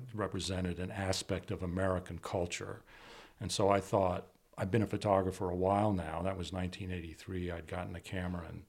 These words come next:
seventy-one and was really b-, bitten by the bug. So you figure twelve years passed by.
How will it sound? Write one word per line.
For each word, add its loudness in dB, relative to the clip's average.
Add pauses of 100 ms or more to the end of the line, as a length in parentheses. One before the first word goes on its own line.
(720)
seventy-one 4
and 0
was -4
really 4 (260)
b-, -14 (300)
bitten 0
by -4
the -8
bug. 8
So 0
you -2
figure -2
twelve 0
years 0 (180)
passed -4
by. -4